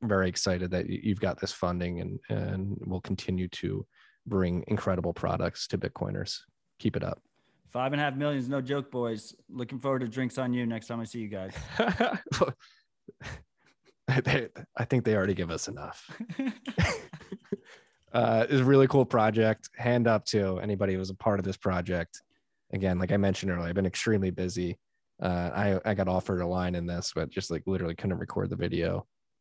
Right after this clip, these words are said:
Speaker 1: uh, to get it there. Um,
Speaker 2: I'm in
Speaker 1: the,
Speaker 2: it, Marty.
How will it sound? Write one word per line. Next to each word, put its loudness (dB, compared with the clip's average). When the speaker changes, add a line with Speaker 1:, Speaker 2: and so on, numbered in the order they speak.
Speaker 1:
uh, -6
to -12
get 2
it -6
there. -4
Um, -4
Speaker 2:
I'm -2
in 4
Speaker 1:
the, 2
Speaker 2:
it, -8
Marty. -6